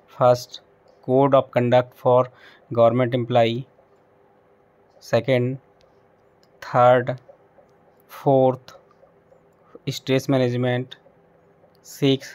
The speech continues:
सेवन और एट, ये आठों कोर्स आपको ओपन करना, कम, ओपन करके कंप्लीट करना है। कोई भी एक हम करके देखते हैं, है ना। सबसे पहले देख लेते हैं सबसे कम टाइम वाला कौन सा है, ताकि आपके सामने ही ओपन करके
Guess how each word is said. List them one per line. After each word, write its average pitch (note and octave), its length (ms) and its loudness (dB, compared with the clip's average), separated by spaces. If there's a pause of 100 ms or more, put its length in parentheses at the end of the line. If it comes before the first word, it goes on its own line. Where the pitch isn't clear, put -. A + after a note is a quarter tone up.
सेवन D3+ 520 0
और C3+ 140 0
एट, G2 240 -4
ये D#3 320 -4
आठों C#3+ 420 -2
कोर्स E3 260 -2
आपको B2+ 240 -2
ओपन A2+ 200 -6
करना, - 260 -12 (440)
कम, C3 160 -2 (140)
ओपन D#3+ 280 0
करके D#3+ 380 -2 (440)
कंप्लीट D#3 380 0
करना A#2 300 0
है। G#2+ 100 -4
कोई F3+ 260 0
भी G3 120 -2
एक F#3 160 -2
हम F#3 100 -4
करके F3 300 -6
देखते E3 280 -8
हैं, C#4+ 120 -6 (300)
है F#3+ 60 -8
ना। C4 120 -8 (400)
सबसे - 240 -10
पहले E3+ 480 0
देख D3 220 -4
लेते E3 140 -2
हैं E3+ 60 -2
सबसे D#3 260 -10
कम D#3+ 380 0 (260)
टाइम C#3+ 240 0
वाला C#3+ 140 0
कौन C#3 220 -4
सा D3 140 -6
है, G#3+ 160 -6 (1500)
ताकि B2 240 -6
आपके C#3 200 -6
सामने C3 320 -2
ही D#3+ 120 -2
ओपन C#3 220 -4
करके B2+ 380 -4